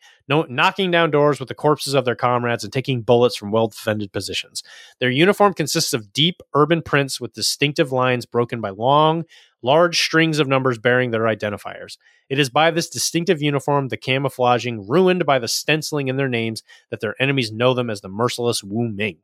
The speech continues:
Once blooded, the warriors of this penal regiment are thrust into a complicated hierarchy of conscripts,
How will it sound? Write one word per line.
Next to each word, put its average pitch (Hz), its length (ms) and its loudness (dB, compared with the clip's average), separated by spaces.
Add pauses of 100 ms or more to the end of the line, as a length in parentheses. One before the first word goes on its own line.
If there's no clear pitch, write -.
(160)
Once 175 240 0
blooded, 160 340 0
the 127 80 0
warriors 160 500 2 (160)
of 131 180 2
this 135 160 -2
penal 143 320 -2
regiment 123 360 0
are 107 60 -4
thrust 151 400 -2
into 131 200 -2
a 98 40 -2
complicated 151 540 -2
hierarchy 123 540 0
of 95 100 -12
conscripts, - 580 -6